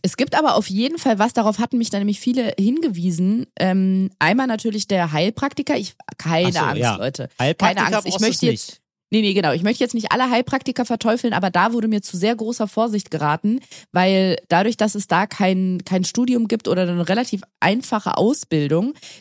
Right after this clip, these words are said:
Speaker 1: ist da, ich sag mal, der Qualitäts-, ähm, Sicherung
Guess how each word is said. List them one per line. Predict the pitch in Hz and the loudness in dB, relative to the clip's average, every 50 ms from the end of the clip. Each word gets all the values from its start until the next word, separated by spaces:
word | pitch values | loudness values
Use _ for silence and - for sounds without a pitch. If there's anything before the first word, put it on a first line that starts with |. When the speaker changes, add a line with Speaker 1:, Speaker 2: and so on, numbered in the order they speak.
| _ _ | _ _
Speaker 1:
ist | 190 196 - 220 | -4 0 2 2
da, | 202 190 196 196 190 - | 2 4 2 0 -2 -4
ich | - 196 - | -6 -4 -2
sag | 214 196 190 240 | -2 -2 0 0
mal, | 208 196 | 0 0
der | 196 196 | 0 -2
Qualitäts-, | - 214 202 196 185 185 - 233 240 254 - - - - - - - | -2 -2 -2 -2 -4 -4 -2 -2 -2 -2 -4 -4 -4 -2 -2 -2 -2
ähm, | - 208 202 202 202 202 202 202 202 202 | 0 0 0 0 0 0 -2 -2 -2 -2
Sicherung | 196 226 277 269 277 247 196 233 247 254 277 285 277 | -2 -2 -2 -2 -2 0 0 0 0 0 -2 -4 -6